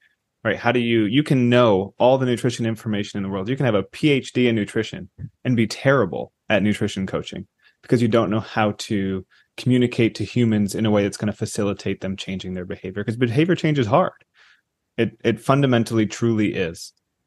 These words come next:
um, 'cause there are lots of reasons why we do the things we do,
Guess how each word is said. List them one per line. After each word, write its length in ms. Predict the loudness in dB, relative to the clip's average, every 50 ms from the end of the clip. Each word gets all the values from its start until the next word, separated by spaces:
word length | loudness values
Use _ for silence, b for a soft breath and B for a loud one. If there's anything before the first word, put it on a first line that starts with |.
| _ -4
um, 240 | -2 0 0 0 -2
'cause 140 | -2 -2 0
there 100 | 0 2
are 80 | 2 4
lots 300 | 4 4 4 2 0 -4
of 80 | -2
reasons 440 | 0 0 0 0 -2 -4 -6 -6 -8
why 580 | -8 -2 0 2 2 2 2 0 -2 -4 -6 -6 -6
we 100 | -4 -2
do 140 | 0 0 -2
the 100 | -2 -4
things 300 | -6 -8 -8 -8 -8 -10
we 100 | -12 -12
do, 260 | -10 -12 -12 -12